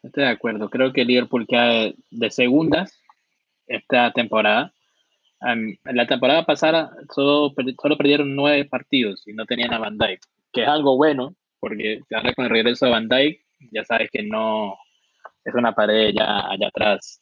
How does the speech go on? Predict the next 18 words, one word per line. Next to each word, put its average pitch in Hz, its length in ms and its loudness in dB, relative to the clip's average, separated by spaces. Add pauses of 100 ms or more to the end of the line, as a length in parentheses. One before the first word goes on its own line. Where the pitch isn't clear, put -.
También 127 680 0
ellos 123 340 -2
en 127 60 -4
la 117 100 2
última 120 340 -2
temporada 117 460 0
ganaron 117 360 -2
cinco 139 480 -4
partidos 131 420 0
seguidos 123 560 0
terminando 110 440 -4
la 123 120 0
temporada, 117 680 -4
así 110 280 -8
que 107 120 -8
tienen 127 300 -2
la, 120 120 0 (420)
la, 104 440 -2